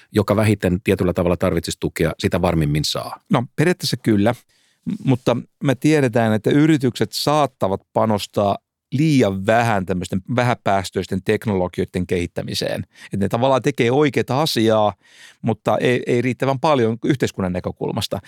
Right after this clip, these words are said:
Speaker 2: Ja siksi valtiovallan saattaa kannattaa yrittää kannustaa niitä tekemään sitä järkevää asiaa vieläkin enemmän, että siitä tulisi vielä enemmän hyötyjä.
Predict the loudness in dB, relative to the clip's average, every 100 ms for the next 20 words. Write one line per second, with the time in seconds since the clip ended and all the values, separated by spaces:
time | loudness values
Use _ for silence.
0 | -4 -2 -2 -2 0 0 0 2 2 2
1 | 2 2 0 0 0 0 -2 -2 0 2
2 | 0 0 -2 2 0 0 -4 -2 0 0
3 | -2 -6 -6 -4 -2 -4 -4 -4 -2 -2
4 | -2 -2 0 0 0 -2 0 0 -2 -2
5 | -2 0 2 0 -2 -6 -2 -2 -2 -4
6 | -8 -10 _ -14 -8 -4 -4 -2 -2 0
7 | 2 2 2 2 -2 -4 -6 -8 -14